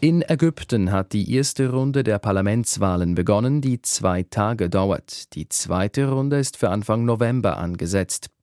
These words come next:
Die definitiven Resultate der Wahl sollen bis Mitte Dezember bekannt gegeben werden. Rund dreiundsechzig Millionen Personen sind aufgerufen, ihre Stimmen abzugeben.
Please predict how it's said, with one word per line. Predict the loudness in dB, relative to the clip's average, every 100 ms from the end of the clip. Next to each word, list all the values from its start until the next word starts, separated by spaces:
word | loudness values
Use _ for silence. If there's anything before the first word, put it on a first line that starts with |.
| -6
Die | 0
definitiven | 0 2 0 0 -2 0 0
Resultate | 0 0 -2 0 -2 0 0
der | 0 0
Wahl | 0 0 -2 -4 -20 -8
sollen | -2 0 0 0
bis | -2 0
Mitte | 0 0 0
Dezember | 0 0 0 2 0 -2
bekannt | -4 -2 -4 -4
gegeben | -4 -2 -2 0
werden. | 2 2 0 -6 -16 -20 _ -8
Rund | -2 -2 -2 -6 -8
dreiundsechzig | -2 0 0 0 -2 -2 -4 -2
Millionen | 2 2 2 2 2 0
Personen | 0 -2 0 0 2 0
sind | 0 -2 -2 -2
aufgerufen, | -2 -2 -4 -2 -2 -4 -2 -2
ihre | 0 -2
Stimmen | -4 0 0 0
abzugeben. | -2 -6 -6 -2 0 2 0